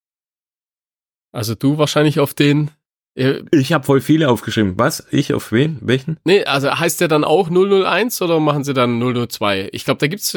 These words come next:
Speaker 2: Welcher denn?
Speaker 1: Ja, der Norda. Weißt du, wie ich meine? Also
Speaker 2: Ah, da gibt's, also
Speaker 1: da gibt's
Speaker 2: es
Speaker 1: ja
Speaker 2: gibt
Speaker 1: schon
Speaker 2: schon
Speaker 1: mehr,
Speaker 2: den
Speaker 1: oder?
Speaker 2: null null, es gibt schon den null null zwei. Der null null zwei ist ein, ähm, direkterer Schuh. Eher so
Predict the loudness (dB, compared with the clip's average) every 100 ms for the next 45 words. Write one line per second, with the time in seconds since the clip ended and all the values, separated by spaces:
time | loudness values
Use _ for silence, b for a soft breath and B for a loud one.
0 | -6 0 2 4 2 2 0 -4 _ -6
1 | -2 0 2 2 0 -4 -10 _ _ _
2 | _ _ _ _ _ _ _ -8 -4 -4
3 | -4 -2 0 0 0 2 2 2 -2 -4
4 | _ _ -2 2 2 2 2 0 2 2
5 | 2 4 4 4 4 2 0 -2 _ _
6 | _ -2 0 -2 0 0 2 2 2 2
7 | 2 0 -2 0 2 0 -2 -2 0 2
8 | 2 0 0 0 0 -2 -2 -2 -2 -2
9 | -2 -2 -2 -2 -2 -2 -2 0 0 0
10 | 0 0 -2 _ _ _ _ _ _ _
11 | _ 2 2 2 4 6 6 4